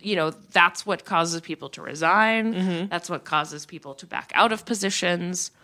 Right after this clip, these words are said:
Speaker 1: You know, "Oh, my life is ruined. Oh, my reputation is ruined." And then Trump is this guy who's like, "You can't ruin my reputa-," like, you know,
Speaker 2: Mm-hmm.
Speaker 1: "I'll just keep fighting. Um, I'm just not gonna accept shame as an emotion," 'cause
Speaker 2: Mm-hmm.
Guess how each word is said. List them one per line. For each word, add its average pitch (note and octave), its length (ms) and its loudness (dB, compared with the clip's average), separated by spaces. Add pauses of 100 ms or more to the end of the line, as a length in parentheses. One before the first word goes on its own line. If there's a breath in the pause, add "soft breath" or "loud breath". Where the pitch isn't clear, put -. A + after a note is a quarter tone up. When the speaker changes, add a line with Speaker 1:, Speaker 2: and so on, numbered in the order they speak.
(300 soft breath)
Speaker 1:
You - 80 -2
know, D#3 260 2
"Oh, F3 120 6
my D#3+ 160 6
life D#3 200 2
is D#3+ 140 -8
ruined. G3+ 400 2
Oh, E3 220 6
my D3+ 160 4
reputation C#3+ 640 -4
is - 160 -14
ruined." - 340 -14
And E3 160 -8
then D#3+ 320 -8
Trump A3+ 300 2
is F#3+ 120 -4
this E3 140 -10
guy C#3+ 280 2
who's D3+ 180 -10
like, D3 260 -12 (920)
"You A#3 80 -14
can't F4+ 220 4
ruin D#3 220 2
my D3 160 4
reputa-," - 460 -6
like, F#3 280 -2
you A3 140 2
know, D3 200 6
Speaker 2:
Mm-hmm. - 280 -12 (460)
Speaker 1:
"I'll F#3 160 8
just G#3+ 200 0
keep - 200 -4
fighting. F3+ 600 4 (400)
Um, F3 300 4
I'm F3 220 2
just F#3 240 -4
not F3 160 4
gonna F3 140 0
accept G3+ 340 0
shame D#3 280 2
as D#3 120 -10
an D#3 80 -4
emotion," D3+ 420 -4
'cause G#3 160 2
Speaker 2:
Mm-hmm. F#3+ 180 2